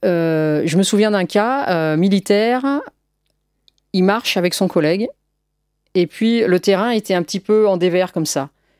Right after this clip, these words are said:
Donc au bout d'un moment, euh, son collègue qui était, il lui dit, « Écoute, on va échanger parce que c'est pas confortable, donc je vais prendre ta place. » Et, et un quart d'heure après, l'autre, il prend une balle.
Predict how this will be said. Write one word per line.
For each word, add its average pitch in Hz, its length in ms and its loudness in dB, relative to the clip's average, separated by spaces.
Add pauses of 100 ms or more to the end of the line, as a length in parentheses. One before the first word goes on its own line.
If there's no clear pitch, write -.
(180)
Donc 180 240 -2
au 202 60 2
bout 175 100 -2
d'un 180 140 4
moment, 220 500 2
euh, 170 160 2
son 175 220 0
collègue 196 320 0
qui - 100 -4
était, 185 260 0
il 175 60 -2
lui 175 80 -2
dit, « 175 100 0
Écoute, 247 280 0
on 180 180 4
va 180 100 4
échanger 208 400 2
parce 196 200 -2
que - 80 -2
c'est 165 160 0
pas 233 100 -2
confortable, 208 680 -2
donc 165 300 -2
je 160 80 0
vais 175 120 0
prendre 220 160 0
ta 208 100 0
place. » - 380 -4 (760)
Et, 165 500 2
et 165 60 2
un 165 60 0
quart 185 160 0
d'heure 190 100 2
après, 220 220 -2
l'autre, 214 160 0
il 175 60 -10
prend 190 100 -2
une 185 100 0
balle. 135 200 -2